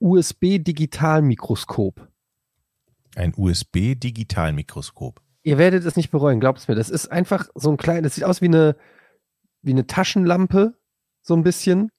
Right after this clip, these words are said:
Speaker 2: Mhm.
Speaker 1: mit einem Kabel, U-S-B-Kabel dran und das schließt du dann an deinen, zum Beispiel kannst du ans Handy oder auch an, an einen Laptop oder so anschließen, um dann einen Bildschirm zu haben.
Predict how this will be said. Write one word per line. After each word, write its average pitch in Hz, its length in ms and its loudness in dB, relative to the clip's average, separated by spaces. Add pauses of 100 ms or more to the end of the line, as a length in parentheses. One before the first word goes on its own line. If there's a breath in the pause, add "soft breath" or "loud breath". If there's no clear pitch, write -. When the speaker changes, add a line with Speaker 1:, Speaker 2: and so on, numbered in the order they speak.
(520)
Speaker 2:
Mhm. 95 360 -2
Speaker 1:
mit 143 140 0
einem 131 180 0
Kabel, 175 320 2
U-S-B-Kabel 170 760 0
dran 170 260 0
und 160 100 -4
das 131 120 -2
schließt - 280 -4
du 151 40 -8
dann 143 180 0
an 139 160 -2
deinen, 127 400 0
zum - 160 -10
Beispiel 117 180 -8
kannst 120 140 -4
du 123 40 -2
ans 110 140 -6
Handy 160 300 2
oder 120 180 2
auch 120 120 -6
an, 117 200 -2
an 123 120 -6
einen 117 100 -2
Laptop 165 380 -2
oder 151 160 2
so 127 100 -2
anschließen, 156 540 -2
um 127 120 0
dann 123 120 2
einen 120 140 0
Bildschirm 139 420 0
zu 107 220 -6
haben. 110 240 -4